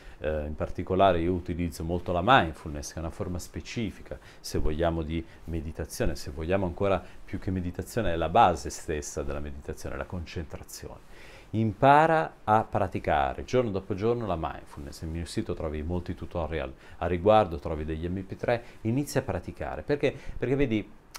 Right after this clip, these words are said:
la mindfulness, eh, aiuta a osservarsi.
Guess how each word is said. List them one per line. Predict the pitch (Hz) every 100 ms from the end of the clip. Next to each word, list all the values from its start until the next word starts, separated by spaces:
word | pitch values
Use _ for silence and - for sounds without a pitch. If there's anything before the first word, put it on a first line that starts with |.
| - -
la | 110
mindfulness, | 120 135 143 135 - 139 135 139 135 -
eh, | 143 139 135 - 101 98 95 92 -
aiuta | 110 110 107 127 131 127 127 123 120 - - -
a | 113 117 -
osservarsi. | - 110 - - 92 73 82 62 62 - -